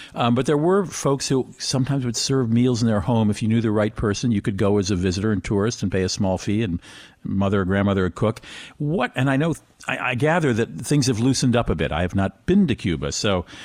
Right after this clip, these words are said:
uh, tell us what the Cu-, what I as a tourist or visitor would find food-wise, restaurant-wise,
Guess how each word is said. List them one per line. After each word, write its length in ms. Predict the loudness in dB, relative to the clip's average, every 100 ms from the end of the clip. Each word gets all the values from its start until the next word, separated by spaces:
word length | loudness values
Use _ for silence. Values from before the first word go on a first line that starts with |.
| -14 -4
uh, 200 | -2 -2
tell 260 | -2 0
us 120 | 0 0
what 220 | 0 0
the 100 | -2
Cu-, 200 | -2 -2
what 280 | 0 -2 0
I 200 | 0 2
as 120 | 2
a 80 | 0
tourist 420 | -2 0 0 0
or 40 | 0
visitor 280 | 0 2 2
would 180 | 0
find 520 | -2 -2 2 2 2 0 -8
food-wise, 560 | -6 0 2 2 0 2
restaurant-wise, 640 | 0 0 0 2 2 0